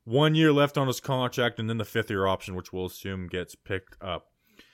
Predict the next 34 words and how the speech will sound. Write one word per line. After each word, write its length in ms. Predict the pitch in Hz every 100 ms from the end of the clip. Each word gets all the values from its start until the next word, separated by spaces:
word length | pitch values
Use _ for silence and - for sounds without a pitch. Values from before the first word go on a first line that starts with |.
| _ _ _ - -
Justin, 320 | 185 196 175
if 100 | 160
he 100 | 214
stayed 260 | 208 214 165
healthy, 280 | 160 151 143
we'd 180 | 139
be 120 | 135 131
having 420 | 120 113 110 107
the 380 | 104 101 98 - _ _ _ - - _ -
Saqu-, 420 | - 139 - 135
we 140 | 139 147
would 160 | 151
be 140 | 143 147
doing 200 | 151 147
a 40 |
Saquon 580 | 131 147 135 131 123 113
got 200 | 113 107
extended 460 | - - 110 98
episode 520 | 98 98 - 101 90 87
this, 140 | 95
sometime 340 | 95 90 92
this 140 | 87 -
offseason. 420 | 85 - 78 - _ _ _ _ _ _ _
Um, 280 | - 92 90
but 180 | 110 104
because 300 | 117 - 120
he 100 | 131
missed 300 | 127 127 -
bas-, 180 | 127 123
entire, 600 | - 113 117 131 127 127 -
basically 340 | 151 160 147 156
the 120 | 139
entire 380 | 123 135 120 117
year, 380 | 107 101 90